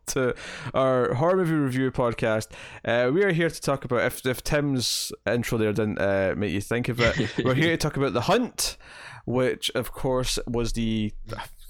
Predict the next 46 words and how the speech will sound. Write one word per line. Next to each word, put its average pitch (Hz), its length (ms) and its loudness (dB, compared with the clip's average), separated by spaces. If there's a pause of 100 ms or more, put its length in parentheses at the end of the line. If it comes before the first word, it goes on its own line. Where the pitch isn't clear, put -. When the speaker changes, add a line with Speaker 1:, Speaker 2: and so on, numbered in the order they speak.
(120)
Speaker 1:
I - 60 -2
guess, 170 240 0
kinda 156 300 0
controversial 147 680 0
movie 165 260 0
that 143 80 0
got 139 200 0
delayed. 139 420 2 (600)
Uh, 104 540 2
<laughs> - 40 -20
and 110 160 0
then, 113 300 0
uh, 139 60 2
yeah, 180 280 2
even 214 260 2
the 156 60 2
poster, 131 640 0 (120)
like, 107 200 -2
that - 220 -2
they've 107 160 -4
got 117 220 2
out 123 60 0
now 107 380 2
has, 117 480 0
like, 117 140 -2
the, 107 200 -2
the 117 100 0
original 110 380 0
date 117 220 0
still 110 300 0
on 117 80 0
it, 110 80 -4
but 104 60 0
it's 101 100 0
scored 113 340 0
out 117 320 2
with 113 240 -6
the, 104 200 0 (120)
the, 107 80 -2 (180)
the 117 120 -2
newer 123 260 2
date 104 340 0 (280)
<laughs> - 260 -12
next 131 200 -2
to 104 180 0
it. 90 120 -4